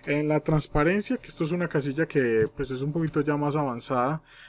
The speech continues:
tenemos aquí un ejemplo similar al que nosotros,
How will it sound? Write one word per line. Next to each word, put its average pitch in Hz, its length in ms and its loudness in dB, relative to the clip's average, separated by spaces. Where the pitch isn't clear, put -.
tenemos 143 400 4
aquí 151 260 0
un 151 100 2
ejemplo 160 720 4
similar 135 560 0
al 151 140 0
que 151 120 -4
nosotros, 147 1040 0